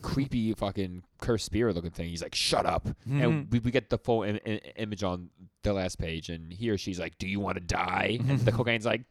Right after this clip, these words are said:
Speaker 1: "Duh!" Like,
Speaker 2: <laughs>
Speaker 1: basically. And yeah, this thing and this, um, cursed spirit, or maybe we just don't know what's going on yet, but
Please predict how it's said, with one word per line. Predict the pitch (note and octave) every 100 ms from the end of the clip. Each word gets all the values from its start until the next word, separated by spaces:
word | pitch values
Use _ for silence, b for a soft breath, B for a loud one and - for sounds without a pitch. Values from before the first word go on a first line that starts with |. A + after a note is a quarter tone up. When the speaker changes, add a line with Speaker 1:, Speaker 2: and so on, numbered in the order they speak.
| -
Speaker 1:
"Duh!" | B3 D4 D4 B3+ F#3 -
Like, | B2+ A2+ G#2
Speaker 2:
<laughs> |
Speaker 1:
basically. | G#2 G#2 G2+ F#2 F#2 B B B
And | A#2+ G#2+
yeah, | A2+ G2
this | C#3 -
thing | F#3 F3 A2+
and | A#2+ A#2 A2+ G2
this, | D3 - C#3+
um, | C3+ B2 -
cursed | - B2 - - - _ _
spirit, | - - - A2 A#2 B2 - _ _ _
or | G2+ F#2+ F#2+
maybe | G#2+ G2+
we | G2
just | F#2
don't | G#2 G2
know | G2+
what's | G2 -
going | G2
on | G2+ G#2
yet, | A2+
but | G2+ F#2